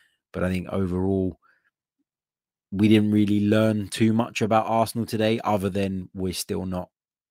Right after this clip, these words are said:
at the level required to challenge with the likes of Liverpool, City and Chelsea. But ultimately, that's not the level most of us expect us to be at. We're looking to be the best of the rest.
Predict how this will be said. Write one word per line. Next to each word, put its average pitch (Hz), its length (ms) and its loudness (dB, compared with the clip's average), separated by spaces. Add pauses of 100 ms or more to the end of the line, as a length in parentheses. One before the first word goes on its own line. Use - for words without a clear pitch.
at - 160 -6
the 90 80 -10
level 87 280 -6
required 92 480 -2
to - 100 -20
challenge 85 320 -10
with 82 100 -14
the 85 60 -8
likes 82 260 -8
of 87 80 -8
Liverpool, 85 460 -8 (500)
City - 340 -8
and 85 120 -6
Chelsea. 104 420 2
But - 160 -8
ultimately, 92 520 0
that's 82 280 -2
not 87 200 -6 (420)
the 90 100 -6
level 82 420 -6 (240)
most 92 400 -4
of 85 80 -8
us 82 140 -8
expect - 400 -12
us 82 120 -10
to - 100 -16
be 80 200 -2
at. 78 160 0 (440)
We're 95 200 0
looking 90 300 -4
to - 100 -14
be 87 100 -6
the 82 120 -6
best 85 320 -8
of 82 80 -6
the 82 60 -6
rest. 85 340 -6